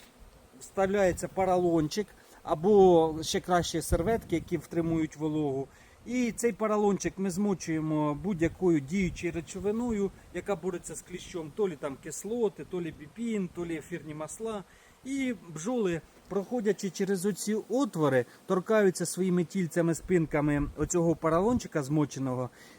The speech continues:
І оця, е, рідина попадає на бджіл і тим самим,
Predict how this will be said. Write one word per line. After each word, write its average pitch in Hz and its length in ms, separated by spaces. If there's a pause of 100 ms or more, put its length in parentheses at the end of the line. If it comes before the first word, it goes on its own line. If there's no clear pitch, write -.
(100)
І 247 340
оця, 196 580 (240)
е, 170 420
рідина 202 360
попадає 185 540
на 196 120
бджіл 233 400
і 190 60
тим 196 180
самим, 226 420